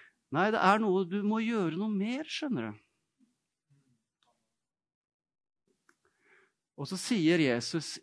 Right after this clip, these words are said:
i Matteus tretten, hvor han også snakker om denne lignelsen om såmannen, han sier, «Hør derfor lignelsen om såmannen», sier han. «Når noen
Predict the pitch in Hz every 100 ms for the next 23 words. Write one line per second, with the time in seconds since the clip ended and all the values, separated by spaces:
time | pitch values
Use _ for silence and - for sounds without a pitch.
0 | 147 160 160 147 117 135 - 160 - -
1 | 131 175 - - 220 - 247 - 147 165
2 | 135 131 147 110 92 92 - 127 135 135
3 | 151 110 92 113 127 - 113 117 - _
4 | _ _ _ _ - - - _ _ _
5 | 113 131 190 151 156 - 202 196 196 123
6 | 117 - 180 - 226 - 226 202 294 294
7 | - - 98 _ _ _ _ - _ _
8 | _ _ _ - 160 220 240 208 175 220